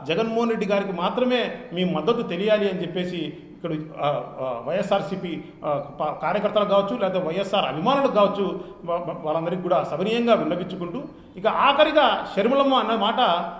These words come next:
ఆమె ఒక secular పార్టీకి, కాంగ్రెస్ పార్టీ ఒక secular పార్టీ అని చెప్పడం జరిగింది. ఒక secular పార్టీకి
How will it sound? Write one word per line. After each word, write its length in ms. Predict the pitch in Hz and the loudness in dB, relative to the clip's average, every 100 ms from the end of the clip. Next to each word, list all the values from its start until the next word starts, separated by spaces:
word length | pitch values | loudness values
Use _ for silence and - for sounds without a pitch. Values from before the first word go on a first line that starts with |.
| - - 160 | -16 -6 0
ఆమె 300 | 262 294 233 254 - - 196 | 4 4 4 2 -6 -6 -2
ఒక 80 | |
secular 680 | - 214 233 294 339 311 - | -2 -2 -4 -2 4 4 4
పార్టీకి, 760 | 202 - 233 240 220 180 - - - - | 0 0 -4 -4 -4 -4 -8 -14 -16 -2
కాంగ్రెస్ 380 | 165 262 269 - | 2 4 4 4
పార్టీ 200 | 226 - | 2 0
ఒక 60 | - | -2
secular 500 | 175 160 269 277 196 | -4 0 4 4 4
పార్టీ 260 | 196 208 | 0 0
అని 120 | 190 | -2
చెప్పడం 300 | 175 180 185 | -2 -6 -6
జరిగింది. 340 | 131 113 110 - - - - - | -8 -12 -14 -18 -20 -20 -18 -6
ఒక 100 | - | -2
secular 560 | - 226 226 311 330 285 | 2 2 6 8 8 6
పార్టీకి 720 | 277 294 294 285 226 - | 2 0 -2 -2 -2 -6